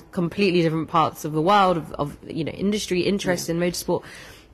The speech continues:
Speaker 1: And I think also what Lena was saying earlier about, you know, the competitive spirit and nature.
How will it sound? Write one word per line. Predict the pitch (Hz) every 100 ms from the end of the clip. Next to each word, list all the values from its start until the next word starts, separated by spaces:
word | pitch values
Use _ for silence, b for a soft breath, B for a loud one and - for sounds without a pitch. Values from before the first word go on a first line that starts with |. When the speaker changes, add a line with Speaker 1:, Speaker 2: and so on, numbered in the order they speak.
| -
Speaker 1:
And | 208
I | 214
think | 240 214
also | 202 202 190
what | 190
Lena | 196 208
was | 190
saying | 196 185
earlier | 185 208 185
about, | 160 156 160 -
you | 170
know, | 160
the | 156 160
competitive | 170 170 175 165 170
spirit | - 190 180 151
and | 156
nature. | 160 180 - 156 117